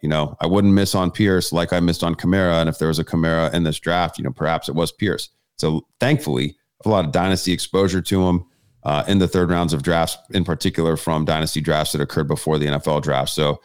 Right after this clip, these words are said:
um, you know, learning from my own, you know, mistakes in the past is, you know, put me on Pierce, and I'll be able to enjoy his breakout, regardless of the fact that I don't have much best ball exposure yet.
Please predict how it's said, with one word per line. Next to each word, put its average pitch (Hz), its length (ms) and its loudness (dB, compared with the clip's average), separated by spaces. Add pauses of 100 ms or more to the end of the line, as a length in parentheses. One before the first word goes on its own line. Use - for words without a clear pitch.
(340)
um, 73 540 0
you - 80 -2
know, 80 80 2
learning 90 360 2
from 90 180 0
my 82 300 2
own, 82 380 2
you 82 120 0
know, 82 80 2
mistakes 78 400 -2
in 80 60 0
the 76 80 0
past 78 400 -2
is, 71 240 -4 (300)
you - 60 -10
know, - 40 -10
put 82 200 -2
me 87 80 2
on 76 160 0
Pierce, 78 360 -2
and 73 100 0
I'll 73 100 0
be 71 100 -2
able 71 100 0
to - 20 0
enjoy 78 220 0
his 76 120 0
breakout, 78 460 -2 (280)
regardless 90 520 2
of 76 80 -2
the 78 80 0
fact 80 280 -2
that 71 100 -2
I 78 60 0
don't 95 300 0
have 78 220 -2
much 78 260 -2
best 78 260 -2
ball 73 340 0 (180)
exposure 82 460 0
yet. 90 320 2